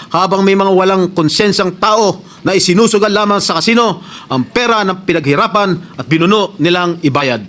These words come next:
Hanggang may mga tao na nagbabayad, nananakot at ngayon ay pilit nanililis ang kwento, ay hindi tayo safe. Mister President,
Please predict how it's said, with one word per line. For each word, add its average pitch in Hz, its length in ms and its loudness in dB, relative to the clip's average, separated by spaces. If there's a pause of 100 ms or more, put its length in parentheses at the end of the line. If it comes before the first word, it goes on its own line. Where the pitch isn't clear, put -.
(920)
Hanggang 220 400 0
may 240 80 4
mga 240 240 2
tao 247 560 0
na 185 80 0
nagbabayad, 214 960 -2
nananakot 220 560 0
at 156 160 -6
ngayon 226 240 2
ay 196 240 -4
pilit 269 320 0
nanililis 214 480 2
ang 185 160 -4
kwento, 190 480 -2 (560)
ay 175 160 -2
hindi 170 560 0
tayo 143 320 0
safe. - 480 -6 (800)
Mister 240 320 0
President, 156 480 -4